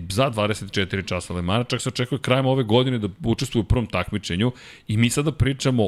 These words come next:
o potpuno novom automobilu koji predivno izgleda, ok, Porsche nekako uvek lepo izgleda, devet šest tri je u pitanju i ono što mi je zanimljivo bilo što su pričali o tome da je to naslednik zapravo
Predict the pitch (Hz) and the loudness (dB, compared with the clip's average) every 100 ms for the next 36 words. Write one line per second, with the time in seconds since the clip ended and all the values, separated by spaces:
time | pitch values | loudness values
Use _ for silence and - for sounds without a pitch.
0 | - 123 120 117 - - - 113 117 - | 2 4 4 4 -2 -12 0 0 2 2
1 | 156 143 147 151 113 - 110 98 85 92 | 2 4 4 4 2 0 0 2 2 4
2 | 127 143 - - - 113 113 - - 123 | 2 0 -6 -20 -2 2 2 4 2 2
3 | 135 110 90 87 107 95 90 110 90 - | 2 2 0 2 2 2 0 -2 -2 -2
4 | - 92 - 98 87 - 101 92 92 92 | -2 -2 0 -2 -2 0 -2 0 0 0
5 | 95 110 90 123 123 127 - 135 107 78 | 2 2 2 0 0 -2 -2 0 0 0
6 | - 87 - 110 147 - - - - 120 | -4 -4 0 2 2 -2 -18 -20 -2 4
7 | 117 135 135 135 123 110 120 143 156 127 | 4 4 0 0 0 4 4 4 4 4
8 | 143 143 123 - 113 - 113 139 139 143 | 2 2 -2 -4 0 0 0 -2 0 2
9 | 127 - 135 95 98 151 127 101 117 - | 0 0 -2 -2 -2 0 0 2 2 4
10 | 135 117 | 4 2